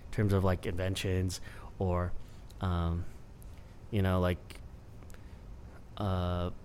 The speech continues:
art, maybe even, like, something as arbitrary as art or music or, uh, things we enjoy, entertainment. Like, a smarter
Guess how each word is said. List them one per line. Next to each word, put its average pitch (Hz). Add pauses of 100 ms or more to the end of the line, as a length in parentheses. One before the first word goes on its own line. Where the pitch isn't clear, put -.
(180)
art, 104
maybe 113
even, 98
like, 90
something 104
as 90
arbitrary 101
as 87
art 95
or 92
music 92
or, 87 (640)
uh, 90
things 95
we 101
enjoy, 90
entertainment. 92
Like, 95
a 95 (840)
smarter 113